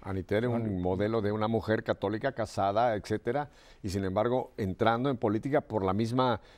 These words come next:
Speaker 1: eh, pues, digamos, motivación que Osvaldo, porque ella dice, "Yo tengo que tratar de lograr un cambio entrando en las estructuras donde se pueden lograr los cambios".
Speaker 2: Bueno,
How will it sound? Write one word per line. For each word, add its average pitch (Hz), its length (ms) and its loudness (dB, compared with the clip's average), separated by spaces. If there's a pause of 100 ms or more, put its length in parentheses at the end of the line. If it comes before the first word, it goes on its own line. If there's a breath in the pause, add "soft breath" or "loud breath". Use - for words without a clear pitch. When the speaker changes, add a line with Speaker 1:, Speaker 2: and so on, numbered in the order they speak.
(160 soft breath)
Speaker 1:
eh, 98 300 0
pues, 101 140 -2
digamos, 120 280 2
motivación 113 580 2
que - 100 0
Osvaldo, 127 340 2
porque 117 260 -2
ella 131 60 2
dice, 127 220 -2 (380 soft breath)
"Yo 127 160 2
tengo 151 240 2
que 156 160 2
tratar 135 340 0
de 131 300 2
lograr 117 380 2
un 147 160 0
cambio 147 500 4
entrando 143 360 0
en 156 40 0
las 131 120 0
estructuras 120 560 2
donde 120 180 2
se 107 100 -2
pueden 131 220 4
lograr 113 260 2
los 113 160 -2
cambios". 160 340 0
Speaker 2:
Bueno, 117 160 -4